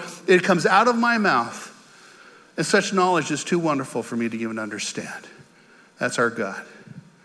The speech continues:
And he came to abolish the, the work of the enemy in our lives. He came to set us free from his bondages as well as all of our fears.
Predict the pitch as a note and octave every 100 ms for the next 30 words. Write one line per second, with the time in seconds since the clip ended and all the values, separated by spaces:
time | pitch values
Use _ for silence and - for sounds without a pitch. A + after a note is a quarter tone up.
0 | _ _ _ - _ B2 D3+ D3 - D3+
1 | D3+ D3 A#2 A2 C3+ D#3 E3+ - A#2+ C3
2 | - - - A#2 C3 D#3+ F3 - - -
3 | A#2+ A#2 A#2+ E3 E3+ F#3+ F3+ D#3 B2+ A2+
4 | B2 E3 F3+ F3+ C3 - E3+ F#3+ C#3 -
5 | E3 E3 A#2+ - - E3 G3 B3 A3 -
6 | - - D#3 C#3 C3 G#2 D3 F#3 A3 G#3
7 | A#3+ B3 - D3+ C#3 D#3+ F#3+ G3+ F#3+ D#3+
8 | D#3+ F#3+ G3 E3 E3 F3 - A2+ F#2+ -
9 | - -